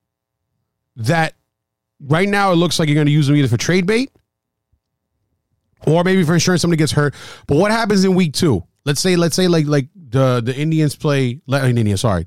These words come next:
Let's say the, the, the Indianapolis Colts, they play the Lions,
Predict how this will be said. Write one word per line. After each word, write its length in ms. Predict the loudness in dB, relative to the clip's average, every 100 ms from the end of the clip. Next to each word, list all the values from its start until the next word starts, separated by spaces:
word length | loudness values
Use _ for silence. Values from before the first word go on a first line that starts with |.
| -6
Let's 140 | -4
say 120 | -2 0
the, 280 | 0 -2 -4
the, 540 | -4 -2 -2 -4 -6
the 80 | -4
Indianapolis 460 | -4 -2 -2 0 -2
Colts, 460 | -2 -2 -4 -10 -12 _ _ _ _ _ _ _ -4
they 100 | -4
play 500 | -2 -4 -4 -6 -12 _ _
the 180 | -4 0
Lions, 580 | 0 0 -2 -4 -8